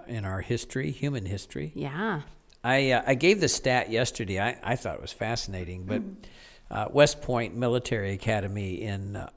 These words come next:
Speaker 1: uh, New York tried to determine how many years of war and peace the world had experienced over the last, um, uh, fifty-six hundred years.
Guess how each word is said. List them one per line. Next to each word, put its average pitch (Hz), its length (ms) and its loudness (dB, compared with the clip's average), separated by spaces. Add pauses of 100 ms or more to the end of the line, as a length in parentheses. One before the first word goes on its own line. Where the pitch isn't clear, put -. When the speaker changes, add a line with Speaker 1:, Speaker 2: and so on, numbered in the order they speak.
Speaker 1:
uh, 90 340 -6
New 110 120 -4
York 104 480 -2 (720)
tried 143 300 4
to 139 60 6
determine 120 540 -2
how 120 160 -2
many 127 220 -4
years 117 500 0
of 95 180 -2
war 113 300 2
and 113 160 -4
peace 113 400 -2
the 104 100 -6
world 104 360 -4
had 98 160 -4
experienced 113 880 -4
over 104 200 -2
the 95 140 -6
last, 101 640 -6 (800)
um, 87 560 -6 (920)
uh, 92 340 -10
fifty-six - 640 -2
hundred 107 300 -4
years. 117 580 -4